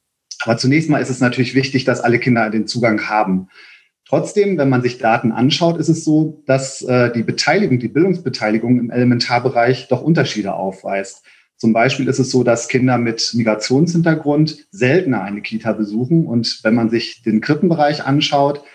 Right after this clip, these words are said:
dann, ähm, ja, kann man sagen, besuchen anteilig doppelt so viele Kinder ohne Migrationshintergrund wie mit Migrationshintergrund eine solche Bildungseinrichtung. Um das zusammenzufassen, die Quantität ist tatsächlich wichtig und, ähm, da gibt es auch zahlreiche bildungspolitische Maßnahmen, die Sie angesprochen haben.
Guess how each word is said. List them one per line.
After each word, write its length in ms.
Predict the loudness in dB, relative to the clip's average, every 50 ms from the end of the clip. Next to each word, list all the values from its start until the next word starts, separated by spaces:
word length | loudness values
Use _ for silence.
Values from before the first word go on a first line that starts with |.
| -20 -20 _ _
dann, 320 | -2 0 2 2 2 0 0
ähm, 480 | -2 -2 0 2 2 0 0 -2 -10 _ _
ja, 160 | 0 0 0
kann 220 | 0 0 0 2 2
man 100 | 2 2
sagen, 200 | 2 2 0 0
besuchen 440 | -2 0 2 2 2 2 2 0
anteilig 720 | 0 0 2 2 2 2 2 2 2 4 2 2 0 -2 -2
doppelt 300 | -4 -2 0 0 0 0
so 80 | -2 -4
viele 300 | -2 0 0 2 2 2
Kinder 420 | 2 2 2 2 2 0 -2 -2
ohne 380 | -2 0 2 2 2 0 -2 -2
Migrationshintergrund 1080 | -4 -2 0 0 0 0 0 0 0 0 0 0 0 0 0 0 2 2 2 2 0 0
wie 160 | 0 0 2
mit 360 | 2 2 2 2 0 -4 -4 -4
Migrationshintergrund 1000 | -2 0 0 0 -2 -2 -2 -2 -2 -2 -4 -6 -8 -2 0 0 0 0 -2 -6 _ _ _
eine 160 | -4 -2 -2
solche 300 | 0 0 0 0 0 -2
Bildungseinrichtung. 720 | -4 -6 -6 -6 -8 -12 -16 -20 -20 -20 -20 -20 _ _ _ _ _ _ _ _ _ _ _ _ _ _ _ _ -20 -20 -20 -20 -20 _ _ _ _ _ _ _ _ _
Um 120 | 0 2
das 140 | 2 2 0
zusammenzufassen, 680 | -2 0 0 2 2 2 0 0 0 0 0 0 0 0
die 80 | -2
Quantität 480 | 0 2 2 2 2 2 2 0 0 0
ist 200 | -2 -8 -14 -10
tatsächlich 500 | -8 -2 -2 -2 0 0 -2 -2 0 0
wichtig 580 | 0 0 0 -2 -2 0 0 0 -2 -4 -4 0
und, 340 | 2 2 2 2 0 -2 -2
ähm, 120 | 0 2 2
da 120 | 2 0
gibt 200 | 0 -2 -2 -2
es 120 | -2 0
auch 160 | -2 -4 -4 -6
zahlreiche 460 | -2 0 0 2 2 0 -2 -4 -4
bildungspolitische 720 | 0 0 2 0 0 -2 -4 -6 -4 -4 -4 -2 0 0 2
Maßnahmen, 500 | 2 2 2 0 2 2 2 2 2 0
die 80 | 0 0
Sie 120 | -2 0
angesprochen 640 | 0 0 0 0 0 -2 -2 -2 0 2 0 2
haben. 340 | 2 2 2 2 0 0 -2